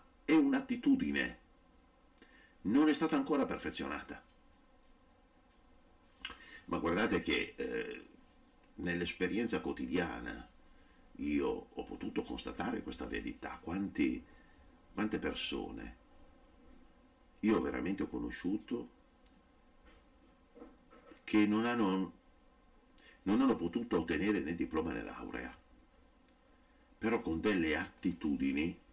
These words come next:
meravigliose, più capaci di coloro che hanno conseguito quel pezzo di carta. Ci sono delle attitudini che poi naturalmente devono essere perfezionate lungo l'esistenza.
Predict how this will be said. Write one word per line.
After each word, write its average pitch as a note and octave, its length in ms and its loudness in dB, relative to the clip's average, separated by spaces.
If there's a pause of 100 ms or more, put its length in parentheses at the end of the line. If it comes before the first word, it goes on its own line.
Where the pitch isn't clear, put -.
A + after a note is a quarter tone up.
(500)
meravigliose, - 800 -4 (1800)
più D4+ 300 6
capaci - 880 0 (360)
di - 140 -2
coloro F#2+ 360 6
che - 120 -6
hanno E2 160 -2
conseguito D2+ 500 -2
quel B1+ 140 -6
pezzo - 220 -8
di - 120 -12
carta. - 320 -14 (2500)
Ci - 120 -4
sono A3 220 4
delle - 200 4
attitudini F3+ 500 6
che - 140 -4
poi A#2 160 4
naturalmente G2 600 0
devono C2 300 -2
essere C2+ 440 -2
perfezionate - 1040 -4
lungo - 320 -6
l'esistenza. - 680 -10